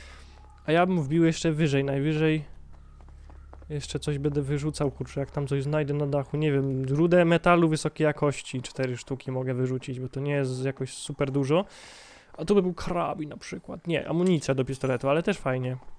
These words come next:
Przynajmniej mam pistolet z amunicją, a nie sam pistolet albo samą amunicję. Dobra, tu jest jeszcze beczusia. Nie wiem, czy w tych beczusiach tutaj na dachu coś może być sensownego, czy nie bardzo.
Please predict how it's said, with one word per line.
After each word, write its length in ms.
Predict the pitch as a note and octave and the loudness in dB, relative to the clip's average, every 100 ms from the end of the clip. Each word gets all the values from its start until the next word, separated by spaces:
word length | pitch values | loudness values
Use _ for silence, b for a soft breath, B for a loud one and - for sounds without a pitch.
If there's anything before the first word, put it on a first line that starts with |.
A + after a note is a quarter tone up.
| - - _ _ _ _ - | -16 -20 _ _ _ _ -8
Przynajmniej 280 | - E3 F3 | -2 0 2
mam 340 | E3+ E3 D#3 - - | 2 0 -4 -12 -12
pistolet 340 | D#3+ E3 D#3+ | -6 0 2
z 40 | D#3+ | 4
amunicją, 420 | F#3 F3+ - C#3+ | 2 2 2 2
a 40 | |
nie 100 | C#3 | 2
sam 180 | - D3 | 0 -2
pistolet 340 | C#3 D3 D3 | -2 0 0
albo 160 | D3+ C#3 | 0 -2
samą 220 | D3 D3 | -2 -2
amunicję. 480 | D3+ D3+ C#3 - D3+ B B B B B B B _ - | -2 -2 -4 -8 -10 B B B B B B B _ -10
Dobra, 220 | E3 - | -8 -4
tu 80 | E3 | -2
jest 100 | D3+ | 0
jeszcze 200 | D3 D3 | 0 0
beczusia. 540 | C#3+ - C3+ - F3 - - - - - | 0 0 -2 0 -2 -4 -14 -20 -20 -6
Nie 80 | F3+ | 0
wiem, 120 | D#3+ | 0
czy 100 | C#3 | 0
w 60 | B2+ | -2
tych 140 | C3+ | 0
beczusiach 500 | C3 C3+ C#3+ C#3 C3+ | 0 0 -2 -2 -4
tutaj 200 | C#3 C#3 | -2 -2
na 100 | C3+ | 0
dachu 240 | C#3 C3+ C3 | 0 0 -4
coś 200 | B2+ C3+ | -6 -4
może 200 | C3 C3 | -4 -2
być 260 | C#3 - | -6 -6
sensownego, 580 | - D#3+ F3 E3+ F3 F3 | -4 -2 -2 -2 -2 -4
czy 160 | - C#3+ | -6 -6
nie 120 | C3+ | -2
bardzo. 380 | C#3+ D#3 F3+ | -4 -4 -6